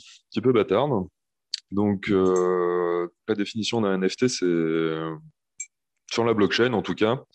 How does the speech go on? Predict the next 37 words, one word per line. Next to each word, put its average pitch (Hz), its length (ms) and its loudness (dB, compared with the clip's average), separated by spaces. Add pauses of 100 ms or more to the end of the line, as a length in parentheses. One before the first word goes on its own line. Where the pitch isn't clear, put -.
(680)
Euh, 82 600 2 (100)
pour 90 120 -2
l'instant, 90 300 0
on 107 140 4
va, 85 80 6
on 85 320 4
va 85 80 4
considérer 95 520 0
que - 60 -6
c'est 87 120 -2
vraiment, 87 560 -2
euh, 82 220 -6 (2000)
un, 87 540 -4
un 92 100 -4
actif 101 280 -4
respectant 104 500 -2
un 98 40 0
standard, 98 600 0 (220)
euh, 87 240 -4
qui - 120 -18
lui 90 100 -6
permet 98 240 0
en 104 100 0
fait 98 120 0
d'être 87 180 0
différencié 87 640 -6
de, 80 640 -2 (580)
d'autres 107 280 0
actifs - 480 -2 (800)
qui 87 100 -10
peuvent 87 220 -4
faire - 280 -6
partie - 220 -8
de 101 40 -6
la 95 60 2
même 95 140 0
collection. 85 400 -2